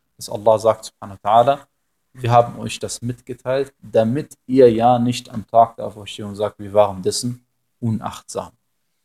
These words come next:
Und, ähm, entweder hat es dann die gleiche Bedeutung wie vorher, oder wir beantworten es wieder mit der Fitra, ähm, wobei die Antwort der Fitra vielleicht nicht so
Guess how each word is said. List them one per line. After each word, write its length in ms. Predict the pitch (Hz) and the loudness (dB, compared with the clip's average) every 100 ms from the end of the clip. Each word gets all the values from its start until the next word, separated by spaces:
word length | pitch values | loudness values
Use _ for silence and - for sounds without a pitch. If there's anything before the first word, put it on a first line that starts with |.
| _ - _ _ _ _ | _ -20 _ _ _ _
Und, 380 | 107 110 101 113 | 0 0 0 2
ähm, 540 | 107 101 98 107 120 _ _ _ _ _ _ _ _ | 4 4 0 -6 -14 _ _ _ _ _ _ _ _
entweder 640 | 143 143 135 131 120 104 - _ _ | 0 0 4 6 6 4 -2 _ _
hat 180 | 123 131 | 0 0
es 140 | 117 | 0
dann 160 | 117 104 | -2 -2
die 100 | 107 | -4
gleiche 400 | 104 123 135 117 | 4 6 4 -2
Bedeutung 600 | 110 113 120 120 104 101 | -2 6 6 6 -6 -14
wie 80 | 104 | -16
vorher, 540 | - 107 117 160 214 _ _ _ _ _ - | -8 -2 2 2 2 _ _ _ _ _ 6
oder 520 | 220 143 156 220 _ _ _ | 6 8 4 2 _ _ _
wir 340 | 117 123 135 | -2 4 4
beantworten 760 | - - - 123 123 113 113 117 | 2 -4 -2 -2 -2 0 0 -2
es 180 | 117 - | -16 -12
wieder 400 | 113 117 123 127 _ - | -2 2 2 0 _ -18
mit 340 | 127 - - | -18 -18 -8
der 80 | 113 | -6
Fitra, 560 | - 117 127 139 202 _ _ _ _ _ - | -4 -4 2 2 2 _ _ _ _ _ 2
ähm, 520 | 107 107 104 104 110 _ | 6 8 6 2 -12 _
wobei 240 | 123 127 139 | -2 4 4
die 120 | 131 | 4
Antwort 360 | 151 - 127 - | -2 -4 -8 -6
der 80 | - | -8
Fitra 500 | - 135 131 139 - _ _ _ _ | -6 -4 2 2 2 _ _ _ _
vielleicht 420 | - 127 131 - | 4 6 6 2
nicht 240 | 143 - - | -12 -12 -14
so 440 | 110 120 135 127 | -12 -10 -8 -8